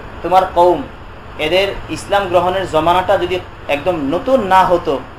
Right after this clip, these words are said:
তাহলে আমি কাবা শরীফটাকে ভেঙে বেনায় ইব্রাহিমের উপর বানিয়ে দিতাম। ইব্রাহিম আলাইহিস সালাম কাবা শরীফটাকে যেইভাবে বানাইছিলেন, মক্কার কাফেররা সেটাকে পরিবর্তন করে ফেলছিল। জানা আছে না তোমাদের?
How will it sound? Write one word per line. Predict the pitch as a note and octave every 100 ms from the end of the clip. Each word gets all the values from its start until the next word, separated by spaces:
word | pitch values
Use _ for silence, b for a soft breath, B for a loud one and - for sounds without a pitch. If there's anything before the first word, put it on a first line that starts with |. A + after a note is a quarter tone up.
| - -
তাহলে | D3 D#3+ G#3
আমি | F3 E3 G#3 A#3+ A#3 - - -
কাবা | D3+ D#3 F3
শরীফটাকে | E3+ F3+ F3+ F#3+ F#3+
ভেঙে | F3+ F#3+ F3+ G#3+ B2+ - - - - - -
বেনায় | C#3+ F3 G3 F3+
ইব্রাহিমের | F3 E3+ E3+ F#3 F3+
উপর | F3 D#3+
বানিয়ে | E3 E3 C#3
দিতাম। | A#2 A2 - - -
ইব্রাহিম | C3+ D#3 F3+
আলাইহিস | F3+ F3+ F3+
সালাম | G3+ G3
কাবা | F#3 E3+ F3+
শরীফটাকে | F#3+ F3+ F#3+ F#3+
যেইভাবে | E3+ F3 E3+ F#3
বানাইছিলেন, | F#3+ G3+ G3 A3 B3 - - - - -
মক্কার | G3 G#3+ G3+
কাফেররা | F#3 F3+ G#3 G#3
সেটাকে | F3+ F3 F3
পরিবর্তন | G#3+ A#3 A#3 A3
করে | F3
ফেলছিল। | C3+ B2 A#2 A2 - - -
জানা | D#3 F#3+
আছে | F#3
না | F3
তোমাদের? | G3 G3+